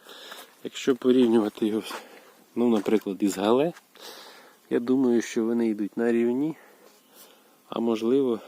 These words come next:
батлер навіть його може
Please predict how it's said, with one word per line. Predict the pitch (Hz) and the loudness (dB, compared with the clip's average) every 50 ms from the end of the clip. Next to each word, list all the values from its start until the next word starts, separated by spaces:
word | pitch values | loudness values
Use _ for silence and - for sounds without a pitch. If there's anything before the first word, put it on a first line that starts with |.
| - - - - - - - - - - | -16 -20 -20 -20 -20 -20 -20 -20 -16 -10
батлер | 110 110 120 127 - - 117 104 - - - - _ _ _ _ _ _ - - - - - - - - - - - - - | -4 -2 -2 -2 -2 -2 -6 -6 -6 -10 -18 -20 _ _ _ _ _ _ -20 -20 -20 -8 -8 -8 -6 -6 -8 -10 -10 -8 -6
навіть | 117 117 120 120 113 110 - - | -4 -2 0 0 0 0 2 2
його | 113 113 | 2 2
може | 110 110 110 110 110 113 | 2 2 0 -2 -2 -4